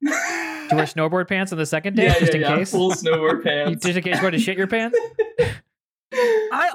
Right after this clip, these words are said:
Speaker 3: also can't get over the fact, and I, I so respect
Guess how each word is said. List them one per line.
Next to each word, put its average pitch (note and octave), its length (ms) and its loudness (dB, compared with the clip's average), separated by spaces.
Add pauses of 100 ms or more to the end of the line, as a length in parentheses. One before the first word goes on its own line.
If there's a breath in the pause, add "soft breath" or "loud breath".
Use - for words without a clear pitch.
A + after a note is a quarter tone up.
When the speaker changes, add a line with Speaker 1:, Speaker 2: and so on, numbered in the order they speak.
Speaker 3:
also G4+ 440 -2
can't D4+ 300 -6
get C4 220 -4
over A#3+ 340 -2
the A3 140 -2
fact, D#3+ 500 -4
and E3+ 100 -6
I, F3 340 -4
I F3 160 -4
so G#3 500 -4
respect D#3+ 920 -8